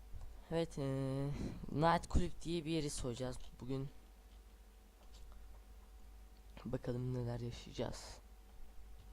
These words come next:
Bakalım. Uzun zamandır video gelmiyordu.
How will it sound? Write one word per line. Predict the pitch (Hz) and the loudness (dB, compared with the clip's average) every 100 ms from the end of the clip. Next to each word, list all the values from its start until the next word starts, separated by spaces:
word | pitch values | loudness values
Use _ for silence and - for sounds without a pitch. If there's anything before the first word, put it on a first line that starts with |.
| - - - - - - - - - - - - - - - - - - - - - - - - - - - - - - - - - - - - | -14 -14 -14 -14 -12 -12 -12 -14 -14 -12 -12 -10 -10 -10 -10 -12 -14 -14 -16 -18 -18 -18 -18 -16 -16 -16 -2 8 8 10 8 6 2 -2 -4 -2
Bakalım. | - 120 120 - - - - - - - - - - - | 0 4 2 0 -10 -14 -16 -16 -16 -16 -16 -14 -10 -2
Uzun | - 151 185 180 | 6 12 12 12
zamandır | 170 175 175 175 156 - | 12 10 10 8 6 0
video | 143 160 | 4 4
gelmiyordu. | 147 156 151 127 113 110 127 131 | 8 10 10 10 8 6 4 6